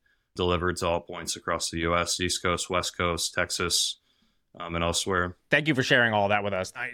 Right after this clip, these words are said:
Speaker 2: I know we, there's been a lot of reporting on the conditions at a lot of these Amazon warehouses, and it's really, it's tough to hear every time. So now that the organization effort is underway, what are some of the union's key demands?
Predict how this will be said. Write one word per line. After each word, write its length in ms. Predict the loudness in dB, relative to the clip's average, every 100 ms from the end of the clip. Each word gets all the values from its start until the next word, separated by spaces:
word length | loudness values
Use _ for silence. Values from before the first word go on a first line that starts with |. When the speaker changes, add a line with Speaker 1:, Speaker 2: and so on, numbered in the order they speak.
| 0
Speaker 2:
I 120 | 4
know 160 | 6
we, 160 | 6 4
there's 240 | 4 2
been 100 | 4
a 60 | 4
lot 180 | 6 6
of 240 | 4 2
reporting 480 | -4 0 4 6 6
on 220 | 6 6 4
the 60 |
conditions 420 | 2 4 4 4
at 100 | 4
a 40 | 6
lot 160 | 6
of 60 | 6
these 120 | 2
Amazon 360 | 2 2 2 2
warehouses, 720 | 4 6 4 2 -4 -4 -6
and 580 | -2 2 2 0 -6 -8 -6
it's 420 | -6 -4 -6 -8 _ _ -14
really, 520 | -2 4 6 6 4 2
it's 220 | -4 -4
tough 220 | 2 2 2
to 100 | 0
hear 400 | 2 2 0 2
every 280 | 2 2 -2
time. 520 | -2 0 0 -4 -14
So 480 | -2 4 6 6 0 _ -6
now 300 | 2 6 8
that 320 | 8 6 2 _ _ _ _
the 80 | 2
organization 600 | 6 6 6 6 6 6
effort 260 | 4 4 2
is 100 | 4
underway, 460 | 4 4 6 6
what 240 | 6 6 6
are 320 | 8 8 6
some 260 | 4 2 4
of 120 | 4
the 80 | 2
union's 520 | 2 2 2 2 -2
key 220 | -4 -2
demands? 600 | -2 0 -2 -4 -10 -12